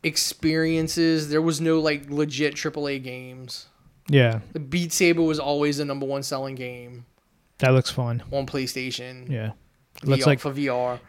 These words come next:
Speaker 2: get a nice workout with that
Speaker 1: Yeah,
Speaker 2: fucking
Speaker 1: like,
Speaker 2: game.
Speaker 1: it was, like, this one is supposed to have legit games. There's gonna be, like, a legit, like, ver-, uh, Horizon game.
Speaker 2: So Horizon's supposed to look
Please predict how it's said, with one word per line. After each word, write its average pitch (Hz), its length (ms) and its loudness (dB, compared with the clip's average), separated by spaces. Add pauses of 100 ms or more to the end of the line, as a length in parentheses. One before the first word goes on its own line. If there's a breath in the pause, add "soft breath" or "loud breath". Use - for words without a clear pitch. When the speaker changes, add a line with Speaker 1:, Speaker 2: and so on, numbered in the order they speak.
Speaker 2:
get 151 120 12
a 139 40 10
nice 131 260 4
workout 127 460 0
with - 80 0
that 190 80 12
Speaker 1:
Yeah, 165 100 10
Speaker 2:
fucking 165 200 10
Speaker 1:
like, 143 80 10
Speaker 2:
game. 143 120 10
Speaker 1:
it 208 120 12
was, 185 380 8
like, 185 380 4
this 226 240 8
one 247 160 4
is 220 120 4
supposed 185 340 2
to 175 80 0
have 156 240 2
legit 147 320 -2
games. 131 260 -6
There's 135 120 -4
gonna 143 140 -4
be, 147 140 0
like, 143 220 0
a 147 40 0
legit, 147 640 0 (100)
like, 151 240 0
ver-, 143 300 -4
uh, 135 520 0 (340 soft breath)
Horizon 143 680 2
game. 131 600 -4 (160)
Speaker 2:
So 160 420 10 (200)
Horizon's 185 680 10
supposed - 300 6
to 139 60 2
look 135 300 4